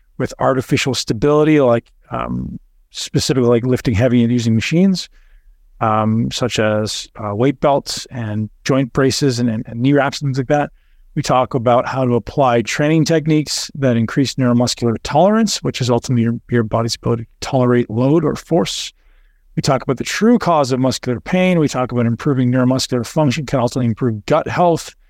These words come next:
and so many other amazing things. Today's podcast is brought to you by our friends over at Organifi. They have an amazing offer for you right now, that what they're calling the Sunrise to Sunset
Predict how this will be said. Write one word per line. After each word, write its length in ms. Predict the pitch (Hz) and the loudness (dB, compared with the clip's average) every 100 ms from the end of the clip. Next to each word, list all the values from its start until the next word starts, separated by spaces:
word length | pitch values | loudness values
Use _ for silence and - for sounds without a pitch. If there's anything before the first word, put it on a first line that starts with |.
| _ _ _ _ - | _ _ _ _ -4
and 140 | 110 | -4
so 340 | - - 139 127 | -2 0 2 4
many 280 | 120 120 | 4 2
other 240 | 113 107 110 | 2 0 0
amazing 320 | 110 107 110 | -2 -2 -4
things. 260 | - 117 - | -8 -8 -4
Today's 200 | 131 - | -2 0
podcast 640 | 131 120 - 127 - - | 0 0 0 -2 -4 -8
is 100 | 127 | -8
brought 260 | - 135 127 | 0 0 0
to 100 | 139 | -2
you 20 | |
by 180 | 113 127 | 0 2
our 140 | 123 | 0
friends 580 | 113 156 139 143 139 - - | -2 -2 0 2 0 -2 -2
over 280 | 143 135 131 | 0 2 2
at 120 | 131 | 2
Organifi. 840 | 123 117 139 147 143 156 147 165 | 0 0 0 0 0 0 2 2
They 380 | 165 _ _ - | -2 _ _ -4
have 80 | 120 | -2
an 40 | 120 | 0
amazing 520 | 120 135 156 147 147 | 0 2 2 2 0
offer 280 | 131 131 156 | 0 -2 -6
for 220 | - 147 | -2 0
you 160 | 139 | 0
right 280 | 120 127 147 | 2 2 2
now, 520 | 131 131 139 160 185 - _ - _ - | 0 0 2 0 -2 -8 _ -20 _ -8
that 120 | 151 | -6
what 100 | 139 | -2
they're 80 | 131 | -2
calling 340 | - 135 131 | 0 2 2
the 60 | 127 | 0
Sunrise 680 | - 165 151 156 151 160 160 | -2 0 2 2 2 2 -2
to 80 | 135 | -6
Sunset 580 | - 143 139 - 127 | -2 0 0 0 -2